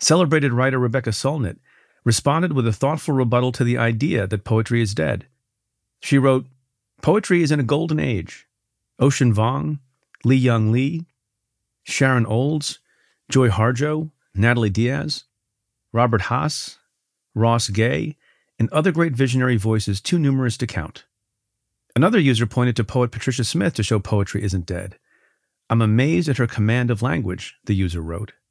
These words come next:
Another commented, "Amanda Gorman would like a word." Someone else summed up their answer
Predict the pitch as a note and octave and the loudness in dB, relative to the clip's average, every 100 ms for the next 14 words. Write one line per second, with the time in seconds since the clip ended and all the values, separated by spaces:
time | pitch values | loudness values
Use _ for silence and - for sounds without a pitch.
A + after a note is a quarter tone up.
0 | _ _ _ _ _ _ _ - C#3 E3+ | _ _ _ _ _ _ _ 0 2 2
1 | - A2+ G2+ G2 C#3 D3 _ _ _ - | 2 0 0 -2 -4 -6 _ _ _ 0
2 | A#2 C#3+ B2 A2+ F3+ G#2+ A#2 - _ A2 | 2 4 2 2 0 0 -4 -10 _ 0
3 | G#2+ G2+ G2 F2+ F2+ G#2+ - _ _ _ | 2 0 -2 -4 -4 -6 -8 _ _ _
4 | _ _ _ _ _ - F3 F#3 D#3 D3 | _ _ _ _ _ -4 0 2 2 2
5 | - B2+ A#2+ G2+ A#2 C3 G#2 F2 - G#2+ | 2 0 2 0 0 0 0 -4 -8 -12